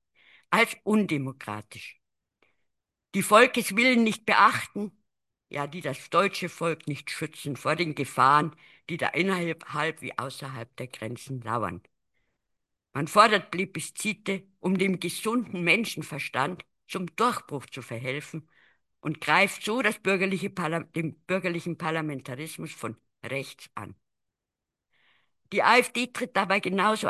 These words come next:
auf, wie Dimitrow neunzehnhundertfünfunddreißig, ich muss immer wieder zurückkommen dabei, da sind die Erfahrungen halt zusammengefasst worden,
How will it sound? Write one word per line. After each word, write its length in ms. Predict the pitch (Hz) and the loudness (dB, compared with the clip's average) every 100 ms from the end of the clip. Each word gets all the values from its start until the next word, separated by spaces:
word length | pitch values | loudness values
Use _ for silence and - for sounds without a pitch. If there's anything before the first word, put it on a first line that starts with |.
| - | -2
auf, 420 | 127 185 - - _ _ | -2 -2 -6 -16 _ _
wie 120 | 165 185 | -10 -8
Dimitrow 640 | 165 160 190 - 208 - | -8 -8 -8 -4 -6 -4
neunzehnhundertfünfunddreißig, 1200 | 170 175 185 175 147 - 190 190 165 170 165 147 | -6 -6 -8 -8 -10 -10 -10 -8 -2 -2 -2 -10
ich 80 | 175 | -8
muss 180 | 196 - | -8 -6
immer 260 | 208 202 | -4 -4
wieder 180 | 180 175 | -6 -8
zurückkommen 460 | 185 240 - 185 92 | -8 -8 -6 -8 -6
dabei, 320 | 127 135 170 | -6 -2 -2
da 220 | 175 180 | 0 -2
sind 220 | - 196 | -2 -8
die 100 | 156 | -6
Erfahrungen 680 | - 156 147 160 202 190 175 - - - | -8 -4 0 0 0 -4 -6 -10 -18 -6
halt 320 | 135 165 - | -4 -4 -8
zusammengefasst 1000 | - - 165 208 156 135 - 120 - - | -12 -4 -2 -2 -4 -8 -10 -10 -10 -14
worden, 340 | 117 139 170 | -10 -8 -10